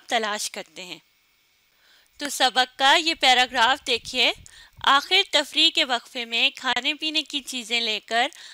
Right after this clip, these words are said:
हम मैदान में एक जानिब बैठे और स्कूल के मुख्तलिफ तलबा के नाम लेने शुरू किए। कोई हमेशा हाजिर रहता था तो उसके नंबर अच्छे नहीं आते थे, कोई सबकी मदद करता था लेकिन अपना होमवर्क मुकम्मल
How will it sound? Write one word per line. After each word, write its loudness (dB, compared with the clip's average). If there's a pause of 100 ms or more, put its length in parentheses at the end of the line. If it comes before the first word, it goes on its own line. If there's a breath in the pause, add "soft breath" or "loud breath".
(140 loud breath)
हम 2
मैदान 0
में 2
एक -6
जानिब -2
बैठे -2 (120)
और 0
स्कूल -12
के -2 (400 loud breath)
मुख्तलिफ -2
तलबा 0
के -8
नाम -4
लेने -2
शुरू -10
किए। -12 (380 loud breath)
कोई 0
हमेशा 0
हाजिर -4
रहता -2
था 0
तो -12
उसके -8
नंबर -4 (120)
अच्छे -10
नहीं -8
आते -2
थे, -2 (440 loud breath)
कोई 0
सबकी -6
मदद -6
करता -2
था 0
लेकिन -8
अपना -4
होमवर्क -6
मुकम्मल -6